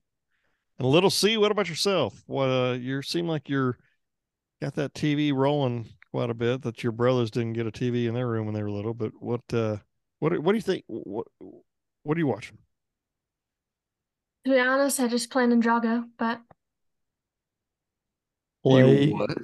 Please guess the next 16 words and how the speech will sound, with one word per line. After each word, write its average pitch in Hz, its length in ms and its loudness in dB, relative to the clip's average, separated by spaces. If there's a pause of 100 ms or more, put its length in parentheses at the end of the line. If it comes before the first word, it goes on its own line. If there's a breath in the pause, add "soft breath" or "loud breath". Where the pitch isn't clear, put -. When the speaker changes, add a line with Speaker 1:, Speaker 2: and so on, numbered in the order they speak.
(160)
Speaker 4:
Ninjago? 127 840 2 (480)
Speaker 2:
On 247 200 4
the 233 60 2
T 240 300 2
V. 214 380 -2 (640)
Speaker 3:
How? 113 420 -4
Speaker 4:
Like 113 200 4
Speaker 3:
What? 117 100 -4
Speaker 4:
the 110 120 4 (200)
show? 135 640 4 (640)
Speaker 2:
Yes. 240 520 -6 (1500)
Watch 226 440 0
Speaker 1:
Interesting. 214 160 -2
Speaker 2:
Ninjago, 220 380 -6
sorry. 226 440 -8 (480)
Speaker 3:
Okay. - 300 -14